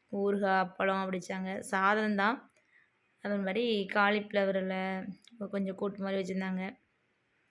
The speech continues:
அப்புறம் பார்த்தீங்கன்னா காளான் பிரியாணி கொஞ்சம் கொடுத்தாங்க. ஆனா சாப்பாடு வந்து கொஞ்சம் அந்த அளவுக்கு இல்ல டேஸ்ட்டா. ஆனா பரவாயில்ல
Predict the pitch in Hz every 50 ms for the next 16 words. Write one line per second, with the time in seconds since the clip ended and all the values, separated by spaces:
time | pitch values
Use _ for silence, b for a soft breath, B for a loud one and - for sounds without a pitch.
0 | _ _ _ _ _ _ _ _ _ _ _ _ _ _ _ _ _ _ _ _
1 | _ _ _ - 202 196 185 190 196 196 202 196 190 196 202 196 190 190 190 208
2 | 240 277 - - _ _ _ _ _ _ _ _ _ _ _ _ _ _ _ _
3 | _ _ _ _ _ _ _ _ _ _ _ _ _ _ _ _ _ _ _ _
4 | _ _ _ - - 202 214 214 214 208 202 202 220 208 202 208 208 202 196 202
5 | 226 208 196 196 196 202 196 190 - 208 196 196 196 202 - - - _ _ _
6 | _ _ _ _ _ _ _ _ _ _ _ _ _ _ _ _ _ _ _ _
7 | _ _ _ _ _ _ _ - 202 202 202 208 208 202 208 - 196 196 202 214
8 | 208 - - 226 220 214 208 202 202 208 208 202 208 208 202 202 202 - - _
9 | _ - 202 202 196 196 196 196 190 190 196 202 202 202 202 208 202 196 190 190
10 | 190 196 202 202 196 202 - 202 202 190 - - 208 - - - - 202 202 202
11 | 208 196 202 208 214 214 220 214 208